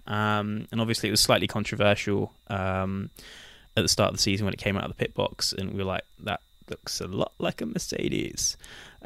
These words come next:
Uh, but that's genius, um, that no one's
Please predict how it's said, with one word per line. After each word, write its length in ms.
Uh, 560
but 280
that's 420
genius, 800
um, 760
that 120
no 280
one's 400